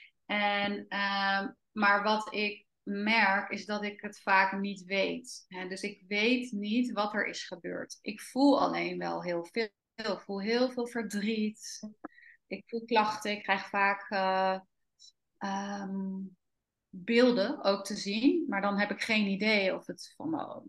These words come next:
oma is of van mijn overgrootoma. Dus wat helpt is om, eh, dat allemaal niet met je mind te willen, mm, begrijpen.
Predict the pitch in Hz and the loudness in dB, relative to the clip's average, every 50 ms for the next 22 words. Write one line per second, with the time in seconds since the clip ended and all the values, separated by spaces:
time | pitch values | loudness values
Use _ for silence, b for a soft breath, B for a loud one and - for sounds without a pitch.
0 | - - 175 180 185 185 175 175 170 175 175 175 180 175 - - - - - _ | -10 -6 -4 -2 -2 0 0 0 0 0 -2 -4 -4 -4 -6 -8 -8 -10 -12 _
1 | - - 165 165 156 147 156 - - 185 185 180 180 180 - - 180 180 180 - | -6 -4 -2 -2 -4 -4 -6 -4 -4 -4 -4 -4 -6 -8 -4 -4 -4 -4 -4 -4
2 | 175 180 185 180 180 175 175 175 170 _ _ _ _ _ _ _ _ _ _ _ | -2 -2 -2 -2 -2 -2 -2 -2 -4 _ _ _ _ _ _ _ _ _ _ _
3 | _ _ _ _ _ _ _ _ _ _ _ _ _ _ - 202 214 202 190 - | _ _ _ _ _ _ _ _ _ _ _ _ _ _ -4 -4 -4 -2 0 0
4 | 202 196 196 - - 208 247 233 196 202 233 247 247 - - - - _ - - | 2 2 0 0 0 2 4 4 4 4 2 0 -2 -6 -14 -18 -18 _ -6 -2
5 | 214 214 214 - - - - _ - 196 196 196 196 185 190 190 190 190 190 - | -2 -2 -2 -4 -8 -12 -12 _ -8 -6 -4 -4 -4 -6 -6 -6 -6 -8 -8 -10
6 | _ _ _ _ _ _ _ _ _ _ - - - 196 190 190 190 190 190 190 | _ _ _ _ _ _ _ _ _ _ -14 -10 -8 -6 -4 -2 -2 -2 -2 -4
7 | 190 185 185 190 185 - - _ _ _ _ - 180 - 214 220 220 220 - - | -6 -8 -8 -8 -10 -12 -14 _ _ _ _ -10 -2 0 2 2 2 0 -6 -8
8 | - - 214 214 208 208 202 202 196 202 220 247 247 247 - - 196 208 208 208 | -6 -4 -4 -2 -2 -2 -2 -2 -2 0 0 0 0 0 -2 -6 -4 -4 -4 -2
9 | - - 190 196 214 254 277 302 294 302 311 302 - - - - 208 196 202 220 | -4 -6 -4 0 4 6 8 8 10 10 8 6 4 -6 -14 -14 -8 -4 -2 0
10 | 202 196 175 170 175 180 - _ _ _ _ _ _ _ _ _ _ _ _ _ | 0 0 0 -2 -4 -6 -12 _ _ _ _ _ _ _ _ _ _ _ _ _
11 | _ _ _ _ _ _ _ _ _ - - - - 185 - 359 - 175 - - | _ _ _ _ _ _ _ _ _ -12 -8 -8 -8 -6 -6 -6 -6 -6 -6 -6
12 | 180 - - - 190 190 208 254 285 - 359 440 453 - - | -6 -8 -6 -2 2 4 4 4 4 4 2 0 0 0 -8